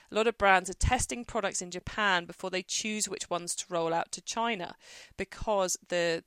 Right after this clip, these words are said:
the Chinese market are looking to Japan for what's new and what's hot. Now, I may not have much to tell you on Japan,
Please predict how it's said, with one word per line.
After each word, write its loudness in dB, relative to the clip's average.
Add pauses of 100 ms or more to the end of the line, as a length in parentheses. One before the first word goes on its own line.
the -14
Chinese -2
market -2
are -6
looking -6
to -6
Japan -6
for -14
what's -10
new -10
and -10
what's -8
hot. 0 (1500)
Now, 4 (680)
I 2
may 0
not -2
have 2
much -2
to -4
tell 2
you 0
on -4
Japan, -4